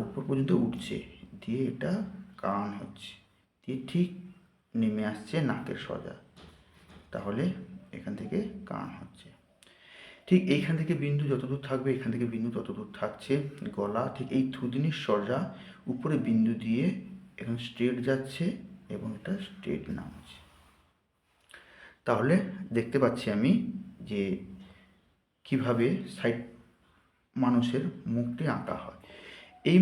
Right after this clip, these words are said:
মানুষটি ঠিক উল্টো আর একটা রয়েছে, সেটা আমি দেখাচ্ছি। ঠিক এইভাবে রয়েছে কপাল, নাক,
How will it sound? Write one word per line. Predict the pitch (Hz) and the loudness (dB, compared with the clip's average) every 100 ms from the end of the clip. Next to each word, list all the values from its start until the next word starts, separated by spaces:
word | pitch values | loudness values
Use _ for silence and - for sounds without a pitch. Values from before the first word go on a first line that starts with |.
| 180 | 12
মানুষটি | 170 160 - 123 247 - | 10 4 2 2 2 4
ঠিক | 190 - | 4 6
উল্টো | 175 180 214 - 120 | 6 6 6 6 6
আর | 120 | 4
একটা | 117 104 101 | 4 0 0
রয়েছে, | 104 - - | 0 -2 -2
সেটা | 120 123 113 | 0 2 2
আমি | 113 | 2
দেখাচ্ছি। | 110 - - - 190 - - - | -2 -2 -4 -2 -2 -2 -8 -8
ঠিক | - - - - - - - - - - _ _ _ - - - - _ 117 | -6 -6 -10 -20 -20 -20 -20 -20 -20 -20 _ _ _ -18 -16 -20 -20 _ 0
এইভাবে | 110 98 107 | 2 0 -2
রয়েছে | - - - 139 - - - - - - _ _ _ _ _ _ _ _ _ _ _ _ _ _ _ _ - | -2 -4 0 0 0 -6 -12 -16 -20 -20 _ _ _ _ _ _ _ _ _ _ _ _ _ _ _ _ 2
কপাল, | 131 - 85 - - - - - - - - - _ _ - - 113 117 | 2 4 4 2 -4 -10 -16 -20 -20 -20 -20 -20 _ _ -20 -10 0 4
নাক, | 127 117 120 | 4 4 0